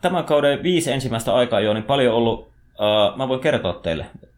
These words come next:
voitte arvailla myös, että paljon ollut Lewis Hamiltonin ja Valtteri Bottaksen välinen aikaero? Okei, no se on Lewiksen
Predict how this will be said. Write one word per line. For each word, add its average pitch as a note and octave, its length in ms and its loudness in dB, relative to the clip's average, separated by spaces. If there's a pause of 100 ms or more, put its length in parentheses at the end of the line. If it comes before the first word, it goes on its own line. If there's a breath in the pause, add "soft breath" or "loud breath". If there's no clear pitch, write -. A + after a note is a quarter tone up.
(380 soft breath)
voitte G#2 220 -2
arvailla F2+ 420 0
myös, D#2+ 180 -8
että - 120 -6
paljon D3 320 2
ollut B2+ 320 0
Lewis C#3+ 260 -4
Hamiltonin B2 460 -2
ja G#2 80 -2
Valtteri G#2+ 320 -2
Bottaksen F#2+ 440 -6
välinen F#2 300 -2
aikaero? D#2 680 -2
Okei, C3 260 0
no B2+ 80 0
se C#3 120 0
on B2+ 120 2
Lewiksen B2 600 -2